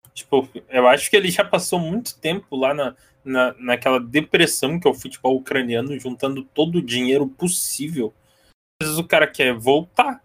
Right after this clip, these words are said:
e, e, e pode querer voltar. Eu acho que o Grêmio vai trazer um reforço grande. Um, um. Esse, esse pacote talvez seja até não só pra enganar torcedor,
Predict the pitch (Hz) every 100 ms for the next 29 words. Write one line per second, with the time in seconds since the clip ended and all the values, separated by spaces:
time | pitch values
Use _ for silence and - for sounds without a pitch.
0 | _ 127 123 - 123 113 113 127 113 -
1 | 170 180 - 143 120 117 - 147 147 165
2 | 202 - 165 117 127 156 131 120 _ _
3 | _ 120 156 190 180 151 135 127 123 123
4 | 120 127 110 - - 110 110 - - -
5 | 233 302 226 - _ - 220 285 165 -
6 | _ _ _ _ _ _ _ _ _ _
7 | _ - 175 175 160 147 165 202 190 170
8 | - - 165 202 - - - - 202 165
9 | 240 - 196 156 151 170 175 208 247 -
10 | - 139 127 120 120 - 117 - 113 175
11 | -